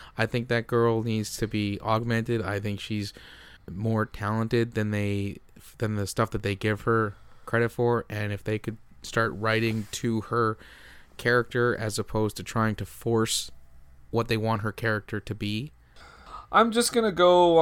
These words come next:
Speaker 2: out on a limb and say Becky Lynch.
Speaker 1: That, yeah, okay.
Speaker 2: Just why not? <laughs>
Speaker 1: I don't think she needs, I don't think she needs the rub as much as, as Bayley does, but, uh,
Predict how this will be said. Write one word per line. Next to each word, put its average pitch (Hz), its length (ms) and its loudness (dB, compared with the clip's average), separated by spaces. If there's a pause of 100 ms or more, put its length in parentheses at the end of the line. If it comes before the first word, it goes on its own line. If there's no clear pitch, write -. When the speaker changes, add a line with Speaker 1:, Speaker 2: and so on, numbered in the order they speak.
Speaker 2:
out 151 100 8
on 143 180 4
a 135 60 -2
limb 135 260 2
and 123 160 -4 (520)
say 113 1080 0
Becky 131 340 2
Lynch. - 480 -8 (960)
Speaker 1:
That, 117 180 -2 (140)
yeah, 143 160 -4
okay. 196 340 0 (760)
Speaker 2:
Just - 300 -10
why 117 180 -2
not? 107 180 -6 (260)
<laughs> - 360 -10
Speaker 1:
I 131 80 6
don't 143 160 8
think 135 160 2
she 135 160 0
needs, 131 280 2
I 127 80 6
don't 131 140 6
think 127 140 2
she 127 100 0
needs 123 240 0
the 113 80 0
rub 120 240 4
as 120 80 0
much 120 300 0
as, 110 400 -2
as 110 180 -2
Bayley 113 320 2
does, 120 280 0
but, 110 360 -2
uh, 104 340 0